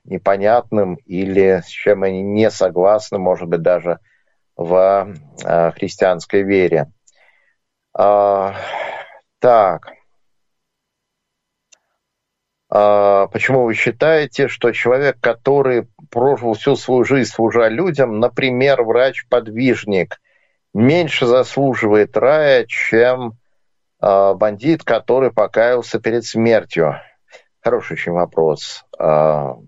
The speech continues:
никто не заслуживает рая, вообще никто. Ни бандит, ни врач-подвижник.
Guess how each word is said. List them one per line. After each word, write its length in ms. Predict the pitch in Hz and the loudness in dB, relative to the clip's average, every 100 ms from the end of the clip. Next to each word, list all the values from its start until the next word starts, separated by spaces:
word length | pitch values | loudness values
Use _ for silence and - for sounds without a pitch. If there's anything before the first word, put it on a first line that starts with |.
| _ _ - | _ _ -6
никто 320 | 104 104 143 | -4 -2 0
не 100 | 120 | 0
заслуживает 560 | 101 - 98 95 101 143 | 0 -2 -4 0 -2 0
рая, 460 | 208 226 131 113 _ _ _ _ _ _ _ _ _ _ _ - | 0 0 0 -4 _ _ _ _ _ _ _ _ _ _ _ -2
вообще 440 | 98 95 - 95 | -2 0 -2 -2
никто. 380 | 82 - 76 - - _ _ _ _ _ _ _ _ _ _ _ _ _ _ - | -4 -4 -6 -6 -10 _ _ _ _ _ _ _ _ _ _ _ _ _ _ -6
Ни 140 | 98 | -4
бандит, 720 | 95 113 113 117 175 - - - | 0 -2 -4 -4 -4 -6 -16 -12
ни 1080 | 107 92 98 117 120 123 117 117 113 107 101 | -2 2 4 4 4 4 6 4 4 2 2
врач-подвижник. 1000 | 101 107 - 104 98 92 76 - - | 0 -2 -2 -2 0 0 -2 -12 -16